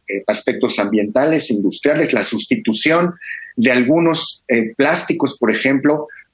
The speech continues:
o de algunos metales con el cáñamo, es algo que en verdad tiene un gran potencial.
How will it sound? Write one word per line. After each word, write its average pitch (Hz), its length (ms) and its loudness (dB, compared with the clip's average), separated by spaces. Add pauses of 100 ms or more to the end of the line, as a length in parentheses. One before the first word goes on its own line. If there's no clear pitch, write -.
o 117 60 2
de 123 80 2
algunos 127 320 2
metales 151 680 0 (180)
con 127 160 2
el 113 140 0
cáñamo, 165 480 0
es 135 160 0
algo 160 420 0
que - 80 0
en 131 80 4
verdad 131 380 2
tiene 156 300 0
un 143 140 2
gran 147 300 0
potencial. 110 560 0